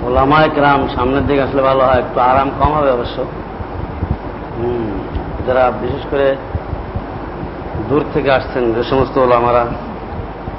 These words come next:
মাওলানা ইব্রাহিম খলিল, মুফতি আবু বকর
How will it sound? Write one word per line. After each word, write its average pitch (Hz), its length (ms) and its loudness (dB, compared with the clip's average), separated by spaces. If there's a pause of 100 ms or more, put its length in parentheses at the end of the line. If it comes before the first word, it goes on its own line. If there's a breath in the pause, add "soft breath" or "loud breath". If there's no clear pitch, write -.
(2000)
মাওলানা 120 480 0
ইব্রাহিম 120 540 0 (120)
খলিল, 123 360 2 (2250)
মুফতি 127 440 -2
আবু 120 180 2
বকর 123 420 2